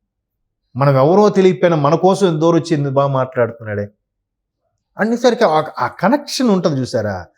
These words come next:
First impression is the best impression. ఆ తగ్గేదే లేనిది. ఇప్పుడు overall-గా పుష్ప ఫార్టీ క్రోర్స్, అంటే నలభై మిలియన్లు వ్యూవర్స్ చూశారంట. నలభై మిలియన్లు.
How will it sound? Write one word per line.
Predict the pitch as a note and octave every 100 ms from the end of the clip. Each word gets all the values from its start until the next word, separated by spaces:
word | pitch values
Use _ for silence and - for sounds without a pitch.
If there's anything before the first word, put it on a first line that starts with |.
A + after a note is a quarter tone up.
| _ _ _ -
First | F#3+ - - A3+
impression | G#3+ G3+ F#3+
is | E3
the | B2
best | F#3 - -
impression. | C#3 G#2+ G2+ - D#2 _ _ _ _ _ _ _ _ _ _ _ _
ఆ | F#2
తగ్గేదే | - A2+ A2 A2+ F#3 G#3+ G3+ G3+
లేనిది. | G3 F#3+ F#3 F3+ F3
ఇప్పుడు | F3 - - G#2+
overall-గా | G2 A#2 D#3+ F#3+ F#3+ G3+ G3+
పుష్ప | F#3+ D#3+ - _ G3+ F3+ E3+ A#3 - _ _ _ _ - -
ఫార్టీ | D#3+ F#3 G3+ G3 E3+ -
క్రోర్స్, | F#3 A3+ A3+ - D3+ G#2 -
అంటే | E3 A#3+
నలభై | E3+ D3+ F#3 F#3+ F3+
మిలియన్లు | D#3+ F#3 A#3 A3+ G3+
వ్యూవర్స్ | F3 E3+ D#3 -
చూశారంట. | C3 - G2+ F2 _ _ _ _ _
నలభై | G#2+ A2+ A2
మిలియన్లు. | G#2+ G#2+ B2+ B2+ F#2